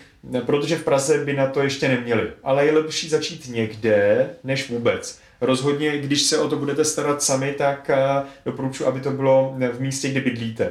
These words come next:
Eh, pokud ale chcete, eh, opravdu se pustit do takového dlouhodobějšího plánu, tak doporučuji vyhledat odborníka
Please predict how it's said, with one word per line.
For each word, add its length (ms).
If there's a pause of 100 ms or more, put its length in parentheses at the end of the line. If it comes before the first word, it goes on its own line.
(800)
Eh, 400
pokud 300
ale 180
chcete, 540 (160)
eh, 60 (360)
opravdu 460
se 200
pustit 520
do 560 (1040)
takového 340
dlouhodobějšího 680
plánu, 640
tak 160
doporučuji 400
vyhledat 420
odborníka 840